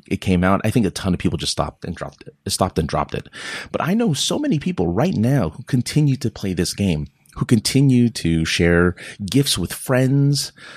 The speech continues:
uh, which is a thing that you can do where you, you, you just have, like, these gifts that have,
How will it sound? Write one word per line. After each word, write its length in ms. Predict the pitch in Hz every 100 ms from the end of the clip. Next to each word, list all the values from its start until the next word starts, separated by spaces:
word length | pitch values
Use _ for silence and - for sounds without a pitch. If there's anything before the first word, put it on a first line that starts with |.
| - - -
uh, 340 | 92 90 87
which 180 | 87 92
is 140 | 92
a 60 | 92
thing 160 | 110
that 140 | 107 -
you 100 | 101
can 120 | 98
do 260 | 90 95 98
where 100 | 82
you, 300 | 78 78 73 -
you, 140 | 82
you 240 | 78 82
just 200 | 78 82
have, 220 | - 82 80
like, 140 | 80
these 180 | - 73
gifts 260 | 85 87
that 120 | - 76
have, 220 | 76